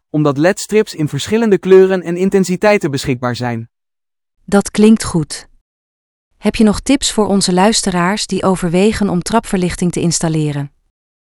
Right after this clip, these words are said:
Speaker 1: Zeker. Ten eerste is het belangrijk om te kijken naar de functionaliteit. Denk na over wanneer je de verlichting het meest nodig hebt en kies de juiste verlichting die daarbij past. Ten tweede,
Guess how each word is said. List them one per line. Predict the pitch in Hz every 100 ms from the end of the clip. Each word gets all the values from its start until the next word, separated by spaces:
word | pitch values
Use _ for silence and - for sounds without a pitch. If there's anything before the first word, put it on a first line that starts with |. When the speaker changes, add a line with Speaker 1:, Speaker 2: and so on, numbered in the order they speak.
| _ _ _
Speaker 1:
Zeker. | 147 151 202 196 131 120 _ _
Ten | - 151
eerste | 165 220 - 208
is | 175
het | 160
belangrijk | 143 156 202 208 196
om | 175 156
te | 143
kijken | 190 208 208
naar | 190 180
de |
functionaliteit. | 170 196 190 170 160 151 165 131 113 - _ _ _
Denk | 143 165 175
na | 170 190
over | 190 190 196 202
wanneer | 165 170 170
je | 165
de | 147
verlichting | 143 147 196 - 185
het | 143
meest | 151 190 220
nodig | 185 185 170
hebt | 139 160 - -
en | 147
kies | - 240 -
de | 165
juiste | 156 190 208 196
verlichting | 160 165 196 - 180
die | 170
daarbij | 170 165 156
past. | - 151 - - _ _ _ _ _ _ _
Ten | - 156
tweede, | 143 185 214 214 208